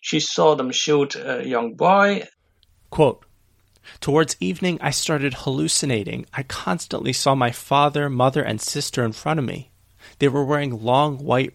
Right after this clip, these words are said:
Speaker 2: robes. They were all laughing and turning somersaults, and I laughed with them, then lost consciousness and fell over the precipice.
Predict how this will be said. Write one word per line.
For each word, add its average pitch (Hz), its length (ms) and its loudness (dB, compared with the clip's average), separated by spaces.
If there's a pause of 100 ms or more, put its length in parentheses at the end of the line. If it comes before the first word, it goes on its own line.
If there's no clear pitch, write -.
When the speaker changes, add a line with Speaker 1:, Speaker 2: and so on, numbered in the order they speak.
Speaker 2:
robes. 139 560 0 (300)
They 135 100 2
were 131 160 -2
all 156 180 4
laughing 131 680 -2
and 113 160 -4
turning 160 400 -4
somersaults, 165 880 -2
and 143 140 0
I 143 80 0
laughed 156 320 0
with 180 180 -8
them, 104 300 -4 (420)
then 151 160 2
lost 151 240 2
consciousness 139 760 -4
and 123 140 -2
fell 131 220 0
over 123 180 -2
the 117 100 -8
precipice. - 840 -6